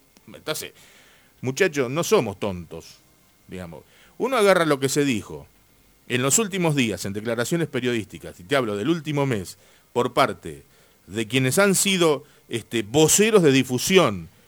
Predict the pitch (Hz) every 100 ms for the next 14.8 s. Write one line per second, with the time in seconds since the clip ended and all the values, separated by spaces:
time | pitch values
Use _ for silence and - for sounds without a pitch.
0 | _ _ 87 110 110 107 117 104 123 117
1 | 120 139 135 143 160 202 165 - 147 139
2 | 165 139 135 139 127 101 104 131 - _
3 | _ _ _ 95 104 98 98 117 156 185
4 | 175 131 151 180 180 143 151 151 135 143
5 | - 110 107 107 104 107 151 156 135 156
6 | 127 113 117 151 143 131 139 123 123 -
7 | - - - 139 170 170 151 165 185 160
8 | 131 147 139 117 107 117 98 82 69 _
9 | _ _ _ _ - 131 131 - 240 330
10 | 185 135 110 107 110 98 92 104 143 151
11 | 160 185 247 247 165 180 156 123 131 196
12 | 175 131 170 165 131 110 113 113 120 -
13 | 117 107 107 143 175 175 165 202 220 190
14 | 151 135 139 147 208 214 214 220